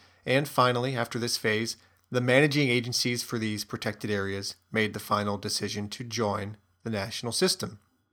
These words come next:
Well, we're now nearing the end of the second round of nominations for existing sites around the country. For this round,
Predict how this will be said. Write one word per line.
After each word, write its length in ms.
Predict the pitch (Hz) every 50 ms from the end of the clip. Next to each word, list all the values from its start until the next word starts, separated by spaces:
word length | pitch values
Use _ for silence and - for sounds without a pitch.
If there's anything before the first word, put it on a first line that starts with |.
| _ _ _ _ _ _ _ _ _ _ _ _ _ _ -
Well, 160 | 147 147 151
we're 140 | 156 156 147
now 260 | 139 135 139 160 170
nearing 320 | 165 147 143 143 143 139
the 160 | 131 135 -
end 200 | - 117 120 117
of 80 | 120 113
the 80 | 151 151
second 500 | - - - 214 220 220 - - 117 123
round 260 | 113 104 101 98 98
of 140 | 92 - 110
nominations 640 | 101 101 101 104 101 104 101 101 - 123 120 113
for 180 | - - 117 113
existing 480 | 107 101 95 107 104 - - 127 120 -
sites 380 | - - 104 98 98 - -
around 200 | 113 104 98 95 92
the 40 |
country. 480 | - - - 135 131 - - 101 90 - - _ _ _ _ _ _ _ _ _ _ _ _
For 120 | - 135 131
this 280 | 185 247 240 - -
round, 360 | 131 113 107 101 104 117 131